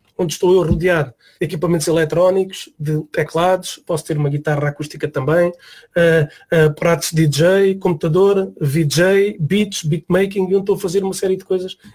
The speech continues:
em tempo real e mostrar tudo isso, a cantar, a fazer rap, eh, a fazer as diferentes abordagens. Portanto, o projeto está pensado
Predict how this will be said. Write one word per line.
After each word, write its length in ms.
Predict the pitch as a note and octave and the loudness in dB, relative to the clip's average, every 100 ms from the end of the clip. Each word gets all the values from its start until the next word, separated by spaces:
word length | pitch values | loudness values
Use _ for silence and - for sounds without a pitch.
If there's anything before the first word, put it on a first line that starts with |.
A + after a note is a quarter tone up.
| - | -8
em 80 | |
tempo 240 | D#3 F3 D3+ | -2 -2 0
real 320 | D#3 F3 F3 | 2 2 4
e 60 | E3+ | 2
mostrar 360 | D#3+ - F3 | 0 0 -2
tudo 220 | D#3+ D#3+ | 0 -2
isso, 220 | F3+ G3 - - - | 0 -2 -6 -20 -10
a 100 | - | -8
cantar, 520 | - E3 D3+ F#3+ G3+ G3+ _ - | -2 0 0 0 0 -4 _ -6
a 80 | E3 | -6
fazer 360 | D3 E3+ F3 | 0 2 2
rap, 360 | D3+ D#3 G3+ G3+ G3 F#3+ _ - _ | 2 2 2 0 -10 -14 _ -20 _
eh, 480 | F3+ F3 E3+ D#3+ D3+ - | 2 4 4 4 2 0
a 120 | F3 | -2
fazer 340 | D#3+ - D#3+ F#3+ | 0 2 2 2
as 80 | D#3+ | 2
diferentes 500 | E3+ G3 G3+ G3+ - - F#3 | -2 0 -2 -2 -16 -4 -2
abordagens. 480 | E3 E3 D3 C#3 | 0 0 0 -2
Portanto, 280 | - F#3 D3+ _ - | -4 -2 -2 _ -10
o 60 | |
projeto 340 | E3 E3 A#3+ A#3+ | -4 2 2 2
está 140 | G#3+ | -4
pensado 500 | G3+ G#3+ - A#3 A#3+ | 0 -2 2 0 0